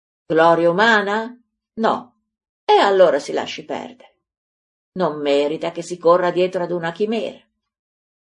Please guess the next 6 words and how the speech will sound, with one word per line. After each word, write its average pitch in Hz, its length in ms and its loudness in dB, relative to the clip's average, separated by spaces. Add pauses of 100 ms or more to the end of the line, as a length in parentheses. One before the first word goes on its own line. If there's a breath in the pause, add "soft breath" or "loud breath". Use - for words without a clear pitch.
(640)
Denaro, 147 680 -2
donne, 143 600 -4
potere, 151 720 -4 (260)
buona 147 300 -2
salute, 147 720 -4
comodi, 156 760 -2